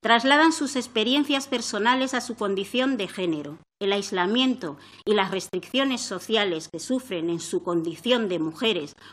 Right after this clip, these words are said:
con dificultades funcionales,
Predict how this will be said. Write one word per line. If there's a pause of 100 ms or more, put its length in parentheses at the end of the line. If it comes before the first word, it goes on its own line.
(120)
con
dificultades
funcionales,